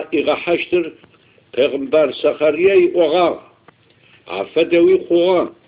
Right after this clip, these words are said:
тетыгъо зиӏэхэм Иисус къащэм зэрэраӏулӏыщтыр. Пегъымбар Исаие иӏогъагъ. Ухъумакӏохэм пхъэдз яшӏузэ ищыгъынхэр зэрэзэфагощыщтыри иӏогъагъ.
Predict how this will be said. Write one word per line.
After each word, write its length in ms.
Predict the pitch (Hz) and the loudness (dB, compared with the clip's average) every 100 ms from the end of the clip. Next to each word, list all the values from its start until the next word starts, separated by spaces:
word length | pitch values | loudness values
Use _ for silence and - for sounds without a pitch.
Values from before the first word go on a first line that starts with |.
| _ _ _ - | _ _ _ -4
тетыгъо 500 | 120 117 160 147 151 | -4 -2 -2 0 0
зиӏэхэм 580 | 165 175 147 131 143 87 104 | 2 2 2 2 0 0 -4
Иисус 400 | 117 - - - - | -4 0 0 0 -4
къащэм 440 | 120 101 - 151 127 | -4 -2 -2 -2 0
зэрэраӏулӏыщтыр. 1040 | 139 135 131 131 131 139 160 165 - 143 - _ _ _ _ _ _ _ - | 0 2 0 -2 -4 -6 -6 -4 0 0 0 _ _ _ _ _ _ _ -6
Пегъымбар 560 | 117 127 135 131 143 131 | -4 -2 -4 -2 -2 -2
Исаие 600 | 131 - 151 170 170 170 160 | -8 -4 0 2 4 2 0
иӏогъагъ. 600 | 139 175 139 165 113 - _ _ _ _ _ - | 0 0 2 0 -2 -6 _ _ _ _ _ -14
Ухъумакӏохэм 1000 | 101 - 127 151 175 170 175 151 170 165 | -14 -8 -6 -2 -2 0 0 0 0 -4
пхъэдз 380 | - 151 165 - 95 147 | -8 -2 -2 -2 -2 0
яшӏузэ 520 | 160 151 147 123 151 131 131 _ _ _ - | 0 -4 -6 0 0 0 -6 _ _ _ -12
ищыгъынхэр 760 | 113 - 117 139 175 - 175 131 | -10 -4 -4 -2 -2 0 0 0
зэрэзэфагощыщтыри 1400 | 123 143 143 135 131 139 127 123 131 - 170 170 160 160 160 | 2 2 2 0 -2 0 0 2 0 2 -4 -4 -6 -4 -4
иӏогъагъ. 600 | - 156 139 170 123 | 0 0 2 0 -2